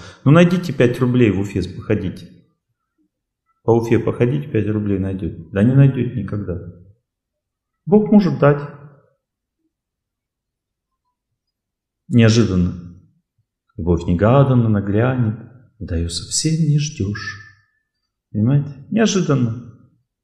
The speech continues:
Дал человек Бога, Бог человека.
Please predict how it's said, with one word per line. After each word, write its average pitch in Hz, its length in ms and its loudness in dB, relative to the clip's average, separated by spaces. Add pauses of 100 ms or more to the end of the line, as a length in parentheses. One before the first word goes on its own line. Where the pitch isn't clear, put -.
(140)
Дал 123 320 4
человек 110 380 0 (360)
Бога, 98 640 -6
Бог 104 280 -4
человека. 101 420 -6